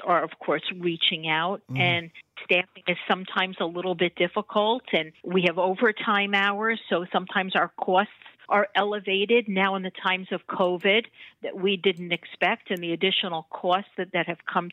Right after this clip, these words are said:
Speaker 1: to us through the pandemic. But we just keep powering through it. And we really do need the community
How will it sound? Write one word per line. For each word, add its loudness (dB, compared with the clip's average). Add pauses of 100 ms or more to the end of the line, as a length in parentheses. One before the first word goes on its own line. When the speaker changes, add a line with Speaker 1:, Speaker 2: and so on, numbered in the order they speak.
(140)
Speaker 1:
to 4
us 4 (260)
through 4
the 6
pandemic. 0 (280)
But 0
we 0
just 0
keep 0
powering 2 (140)
through 4
it. 0 (420)
And 2
we 2
really 2
do -2
need 0
the -2
community 0